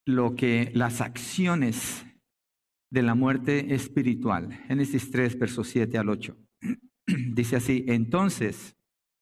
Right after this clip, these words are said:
fueron abiertos", aquí hay una acción, "los ojos de ambos,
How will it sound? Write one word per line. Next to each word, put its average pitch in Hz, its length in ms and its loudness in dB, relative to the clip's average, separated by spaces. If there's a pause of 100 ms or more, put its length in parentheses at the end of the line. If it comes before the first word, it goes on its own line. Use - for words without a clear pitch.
(960)
fueron 143 280 2
abiertos", 151 500 2
aquí 120 160 2
hay 127 80 4
una 135 140 2
acción, 131 300 0
"los 113 160 0
ojos 131 160 2
de 117 100 4
ambos, 110 540 -2